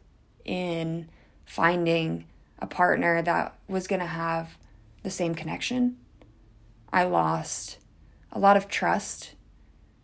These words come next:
in myself for per-, perpetuating that story. And it has taken some time. It took a long time for me to be able to unpack and sit with these feelings, but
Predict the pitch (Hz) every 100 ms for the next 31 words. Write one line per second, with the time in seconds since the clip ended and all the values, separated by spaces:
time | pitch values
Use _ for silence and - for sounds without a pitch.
0 | _ - _ - _ - - 196 175 170
1 | - 175 180 214 - - - _ _ _
2 | _ - - 214 190 196 190 196 - 208
3 | 202 202 214 214 220 220 226 - 233 226
4 | 240 240 - _ - - - - _ _
5 | - _ - 196 180 180 170 175 - -
6 | - - 233 262 254 - 208 208 202 165
7 | 160 151 _ _ - _ - 185 165 -
8 | 165 165 175 - _ - _ - _ -
9 | - - 233 226 202 196 196 170 170 170
10 | 170 165 170 170 - 180 170 175 160 170
11 | 175 170 - 185 170 165 165 165 170 151
12 | - - - 170 165 - 175 170 - 156
13 | - 185 180 170 165 165 160